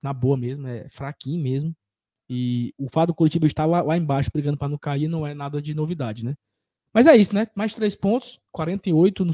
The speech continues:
no total, trinta e três apenas no segundo turno. E acho que o Fortaleza, ele vem,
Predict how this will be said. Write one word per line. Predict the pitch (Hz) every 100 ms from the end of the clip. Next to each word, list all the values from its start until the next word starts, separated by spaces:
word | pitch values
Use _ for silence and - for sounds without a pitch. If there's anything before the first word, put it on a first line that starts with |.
| -
no | 156 151
total, | 151 135 156 190 208 - _ _ _ _
trinta | 165 208 190
e |
três | - 165 160 147
apenas | 139 139 175 202
no | 185
segundo | - 160 151
turno. | 139 147 170 196 _ - _ _ _ _ -
E |
acho | 151 170
que |
o | 196
Fortaleza, | 196 190 180 185
ele | 196 202
vem, | 175 185 202